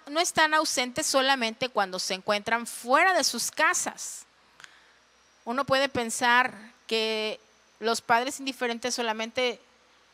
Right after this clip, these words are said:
están ausentes y trabajan todo el día. No, los padres realmente que son indiferentes porque hay una necesidad. Los padres tienen que salir a trabajar, pero usted puede regresar a su casa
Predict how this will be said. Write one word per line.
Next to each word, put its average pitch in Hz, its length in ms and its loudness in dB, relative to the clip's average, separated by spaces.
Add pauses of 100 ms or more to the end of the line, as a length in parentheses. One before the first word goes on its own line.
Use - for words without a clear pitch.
(360)
están 233 400 0
ausentes 233 680 -2
y 196 60 -12
trabajan 226 500 0
todo 233 160 -2
el 233 160 -4
día. 262 320 -6 (400)
No, 254 460 0 (640)
los 233 180 -2
padres 277 520 2
realmente 294 640 0
que 269 120 -10
son 262 220 -6
indiferentes 240 640 -6
porque 208 420 -6 (180)
hay 277 200 8
una 320 200 0
necesidad. 226 800 0 (200)
Los 202 160 -2
padres 302 400 0
tienen 320 280 -4
que 285 120 -2
salir 240 280 -4
a 196 60 0
trabajar, 185 560 0 (560)
pero 339 440 6 (360)
usted 285 240 -2
puede 302 220 4
regresar 269 420 2
a 294 80 4
su 254 160 -6
casa 262 520 0